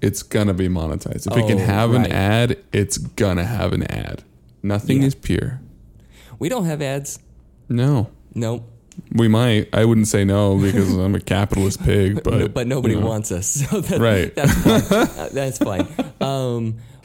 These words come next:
Speaker 2: oh,
Speaker 1: I don't think
Speaker 2: another
Speaker 1: anybody
Speaker 2: reason
Speaker 1: will pick us up after Tutter, honestly.
Speaker 2: Yeah, we, we shut it down.
Speaker 1: <laughs>
Speaker 2: Unless there's a certain, like, fetish network that we can be a
Speaker 1: Oh.
Speaker 2: part of. Then
Speaker 1: Hey,
Speaker 2: I'm
Speaker 1: back
Speaker 2: in.
Speaker 1: on. <laughs>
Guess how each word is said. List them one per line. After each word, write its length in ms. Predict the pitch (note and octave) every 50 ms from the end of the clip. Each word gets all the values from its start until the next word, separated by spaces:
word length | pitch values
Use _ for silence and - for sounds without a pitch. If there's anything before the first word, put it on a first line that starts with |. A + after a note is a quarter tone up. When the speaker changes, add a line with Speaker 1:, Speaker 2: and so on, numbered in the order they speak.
| - - - -
Speaker 2:
oh, 120 | B2 C3 B2+
Speaker 1:
I 60 | A2+ A#2
don't 160 | - - -
think 40 | -
Speaker 2:
another 120 | E3+ E3
Speaker 1:
anybody 320 | B2 B2 B2+ A#2+ B2 B2+
Speaker 2:
reason 40 | B2
Speaker 1:
will 80 | A2+ G2+
pick 240 | - B2 A#2 - A#2
us 180 | G#2+ - -
up 180 | G2 F#2+ - -
after 260 | F#2 F#2+ - - -
Tutter, 480 | - - - E2+ - - - G#2 B2 - -
honestly. 560 | - F2 E2+ F#2 G#2 - - - F2 - A#2+ - - - - - -
Speaker 2:
Yeah, 260 | G#2+ G2+ F#2 F2+ F2
we, 240 | F2+ F#2+ G#2 G2 F2+
we 140 | - G#2 F#2+
shut 280 | F2+ - - - G2 E2
it 140 | - - -
down. 280 | - - - - - - -
Speaker 1:
<laughs> 120 | - - -
Speaker 2:
Unless 420 | A2 B2 C3+ C#3+ C#3+ - - -
there's 320 | C4+ - A#3+ B2+ A#2 A#2
a 80 | A2 G2+
certain, 540 | - - - A#2+ G#2+ - - G2+ G2+ F#2+ F2+
like, 180 | F#2 F2+ F2
fetish 460 | - - - F#2 F2+ F2 F#2 F#2 - -
network 480 | G#2 G2 - G2+ G#2 G2+ G2 - - - - - - - - - - -
that 180 | - D#3+ G2 F#2
we 100 | F#2+ G2
can 140 | G2 - G2+
be 80 | G2 -
a 40 | -
Speaker 1:
Oh. 120 | D4 C#4+
Speaker 2:
part 180 | - G#2 G2+ G#2
of. 180 | A2 A2+ - - - - _ _ - _ _ - - -
Then 120 | - G#3+
Speaker 1:
Hey, 140 | G3+ B2+ A2+
Speaker 2:
I'm 80 | - B3+
Speaker 1:
back 220 | C4+ B2 C#3+ - C#3+
Speaker 2:
in. 60 | D3+
Speaker 1:
on. 280 | D3+ C3+ G#2 - - - - - - - - - - - - - - F#3 - - -
<laughs> 320 | D4+ D4+ - - E4 E4+